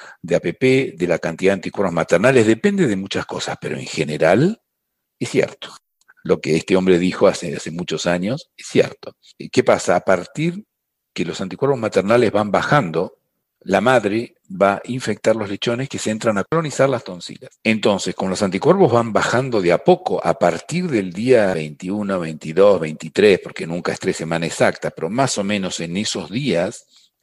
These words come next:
empiezan fuertemente a colonizarse los animales. Entonces, cuando entre ese momento y los días veintiocho, treinta de cuatro semanas de destete,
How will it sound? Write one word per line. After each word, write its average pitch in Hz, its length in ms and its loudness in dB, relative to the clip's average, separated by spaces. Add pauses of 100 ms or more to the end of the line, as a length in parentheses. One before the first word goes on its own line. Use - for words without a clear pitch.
empiezan 117 640 -4
fuertemente 107 800 0
a 95 40 -4
colonizarse 82 640 -10
los 67 180 -18
animales. - 540 -20 (880)
Entonces, 120 600 -2
cuando 92 440 2
entre 87 720 0
ese 170 280 2
momento 101 520 2
y 80 60 -2
los 78 320 -4
días 101 260 6
veintiocho, 82 640 0
treinta 87 560 2
de 78 120 -2
cuatro 101 360 2
semanas 90 440 -4
de 71 120 -8
destete, - 640 -2